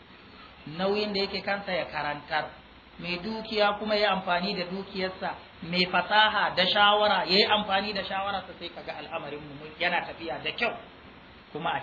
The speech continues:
cire kyashi da hasada. Duk matsayin da aka ce kai gashi wane, ka yi ƙoƙari ka riƙe mana ɓangaren nan,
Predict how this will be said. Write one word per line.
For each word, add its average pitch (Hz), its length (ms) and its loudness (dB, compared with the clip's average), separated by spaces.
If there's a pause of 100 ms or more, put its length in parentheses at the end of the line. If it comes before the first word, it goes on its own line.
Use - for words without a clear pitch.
cire 156 240 -6
kyashi 131 520 -8
da 139 100 -6
hasada. 123 500 -8 (840)
Duk 262 260 4
matsayin 233 520 6
da 214 140 6
aka 202 220 6
ce 180 220 4
kai 208 220 6
gashi 175 340 6
wane, 185 360 6
ka 165 80 -2
yi 175 120 4
ƙoƙari 175 560 0
ka 170 80 2
riƙe 170 340 0
mana 170 220 2
ɓangaren 160 460 4
nan, 151 160 -2